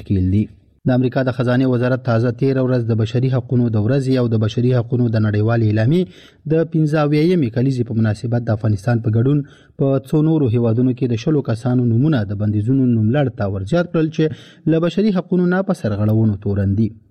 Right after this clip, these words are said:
په دې کسانو کې د طالبانو د حکومت د امر بالمعروف او نهي عن المنکر وزارت د سرپرست محمد خالد حنفي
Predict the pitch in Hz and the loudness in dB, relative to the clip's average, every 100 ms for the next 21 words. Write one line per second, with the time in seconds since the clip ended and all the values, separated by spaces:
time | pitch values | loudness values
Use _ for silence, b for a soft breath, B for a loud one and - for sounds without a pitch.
0 | - 160 190 190 175 190 185 180 156 139 | -6 -2 -2 -2 -2 0 0 0 0 0
1 | 135 151 143 120 117 139 131 127 135 120 | 0 0 0 -2 0 -2 0 0 2 2
2 | 113 110 113 156 156 - 123 139 135 113 | 2 2 2 0 -2 -2 -2 0 0 0
3 | 110 107 113 113 127 131 113 107 117 123 | 0 0 -2 -2 0 2 2 2 0 -4
4 | - 113 - 110 123 143 139 113 110 110 | -6 -6 -4 -2 0 0 0 0 0 -2
5 | - 110 123 - 110 107 185 | -2 -2 -2 -2 -2 0 0